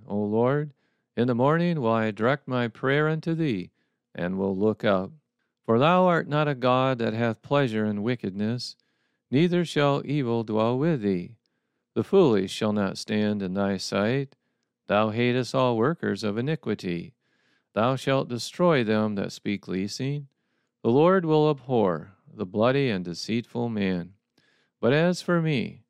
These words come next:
I will come into thy house in the multitude of thy mercy, and in thy fear will I worship toward thy holy temple. Lead me, O Lord, in thy righteousness,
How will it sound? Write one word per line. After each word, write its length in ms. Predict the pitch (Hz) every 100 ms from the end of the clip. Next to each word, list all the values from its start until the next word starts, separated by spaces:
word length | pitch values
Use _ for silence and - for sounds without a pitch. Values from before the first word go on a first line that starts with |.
| _ _ _ _
I 180 | - 110
will 160 | 123 123
come 240 | - 117
into 200 | 120 120
thy 260 | 104 104 107
house 640 | 107 110 123 156 - - - 107
in 120 | 98
the 80 | 98
multitude 680 | 117 165 160 135 135 151
of 120 | 131 98
thy 220 | 120 135
mercy, 560 | 123 107 - 104 98 - _ _ _ _ -
and 140 | 95
in 160 | 117 110
thy 280 | 110 110 107
fear 520 | - 165 127 127 123 _ _ _
will 160 | 110 110
I 140 | 110
worship 580 | 104 123 151 - 160 156 _ _ -
toward 260 | 101 104
thy 220 | 95 95
holy 460 | 92 - 120 117 120
temple. 640 | - 98 92 - 92 95 _ _ _ _ _ _ -
Lead 300 | 160 170 98
me, 280 | 90 80 -
O 180 | 92 98
Lord, 600 | 101 110 131 143 147 - _ _
in 180 | 92 101
thy 200 | 110 107
righteousness, 960 | 107 127 120 104 98 - 95 95 -